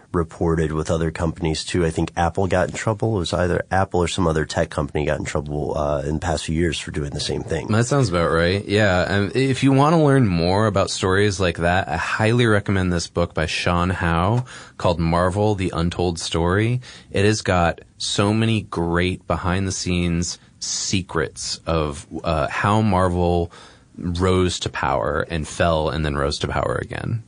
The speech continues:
Speaker 1: And, uh, there is, there's one very recent one that, uh, we should talk about or just briefly mention.
Speaker 2: Yeah, this is interesting. It's a rumor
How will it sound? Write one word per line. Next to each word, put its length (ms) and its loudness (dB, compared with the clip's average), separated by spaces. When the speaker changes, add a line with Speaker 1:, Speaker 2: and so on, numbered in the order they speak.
Speaker 1:
And, 420 4
uh, 260 2
there 200 6
is, 220 0
there's 240 0
one 280 2
very 320 2
recent 560 0
one 400 0
that, 380 2
uh, 380 2
we 460 -2
should 320 -4
talk 280 -2
about 220 -2
or 80 -2
just 180 -6
briefly 300 0
mention. 320 -2
Speaker 2:
Yeah, 220 6
this 180 0
is 140 2
interesting. 380 0
It's 180 0
a 60 2
rumor 580 0